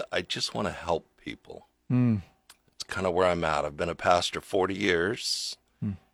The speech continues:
Speaker 1: and I would say one of the most common conversations I have with people, it comes down to they struggle in their Christian walk because they have a messed up view of God.
Speaker 2: Hmm.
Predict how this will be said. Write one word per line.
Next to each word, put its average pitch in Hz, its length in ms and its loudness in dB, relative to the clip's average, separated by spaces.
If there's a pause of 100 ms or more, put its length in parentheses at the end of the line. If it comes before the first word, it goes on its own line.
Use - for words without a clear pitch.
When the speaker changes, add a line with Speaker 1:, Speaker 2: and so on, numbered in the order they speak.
(120)
Speaker 1:
and 101 120 4
I 101 100 10
would 101 120 4
say 95 220 6
one 87 480 6
of 135 100 2
the 127 80 6
most 107 320 4
common 104 720 2 (220)
conversations 101 800 -2
I 85 100 0
have 95 280 0
with 85 180 -6
people, 78 500 -8 (840)
it 90 680 2
comes 101 300 2
down 107 400 10
to 98 680 2
they 85 160 0
struggle 123 800 4
in 107 140 2
their 95 160 -2 (120)
Christian 92 680 -2 (240)
walk 80 560 0 (840)
because 95 280 -2
they 95 100 6
have 85 160 4
a 80 60 0
messed 85 460 -2
up 85 200 0
view 78 280 -8
of 78 140 -12
God. 120 420 2 (540)
Speaker 2:
Hmm. 113 140 0